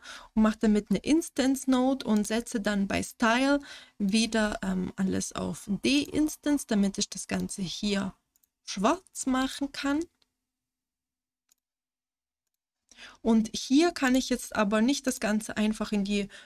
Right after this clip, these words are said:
Merge Node hinein verbinden, weil dann, ähm, äh, ich kann keine Border Width, ähm, hier dazugeben, weil die ja bereits im Minus ist. Da würde man das nicht sehen. Deswegen,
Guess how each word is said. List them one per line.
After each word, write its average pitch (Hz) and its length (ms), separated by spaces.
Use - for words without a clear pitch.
Merge 254 520
Node 208 260
hinein 208 420
verbinden, 247 720
weil 202 560
dann, 196 500
ähm, 180 540
äh, 196 560
ich - 180
kann 254 280
keine 214 300
Border 233 540
Width, 214 320
ähm, 202 400
hier 220 300
dazugeben, 220 600
weil 196 140
die 220 100
ja 208 60
bereits 208 480
im 214 220
Minus 233 400
ist. - 240
Da 185 100
würde 196 200
man 202 180
das 202 220
nicht - 260
sehen. 247 500
Deswegen, 220 760